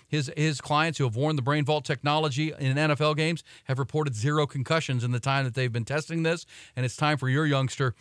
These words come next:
to take a look. Strong neck muscles help slow the head during the contact, help minimize and stretch, uh, the shear of the brain tissue.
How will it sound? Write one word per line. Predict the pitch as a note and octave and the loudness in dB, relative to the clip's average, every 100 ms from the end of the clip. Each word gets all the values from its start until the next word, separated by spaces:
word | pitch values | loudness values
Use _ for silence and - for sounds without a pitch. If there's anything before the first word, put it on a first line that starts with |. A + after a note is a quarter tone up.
| - - | -10 -6
to | A#2+ | 0
take | D3+ C3 | 0 2
a | A#2+ | 2
look. | C#3 C3 - - - | 2 2 -2 -20 -12
Strong | - D#3+ D#3+ | 2 4 6
neck | D#3 D#3 | 6 4
muscles | D3+ D3 D3 C#3 | 4 2 0 0
help | C3+ | -2
slow | - - D3+ F3 | -2 0 2 4
the | D#3+ | 4
head | D3 C#3+ | 4 2
during | B2+ C3 B2+ | 0 0 0
the | A#2 | -2
contact, | - D#3+ D#3 E3+ D#3 | 0 0 2 2 2
help | C3+ A#2+ | 0 0
minimize | B2 D3 E3+ D#3 D#3 B2+ | 0 0 2 2 2 0
and | G#2+ | -6
stretch, | - D#3 D#3 - - - - | 0 2 2 -4 -20 -14 -4
uh, | A#2 A#2 | 0 0
the | A2+ | 0
shear | A#2 - D#3+ | -2 0 0
of | D3 | 2
the | |
brain | A#2+ C#3+ D#3 | 2 4 2
tissue. | C#3+ D3+ - D3 | 2 0 0 -2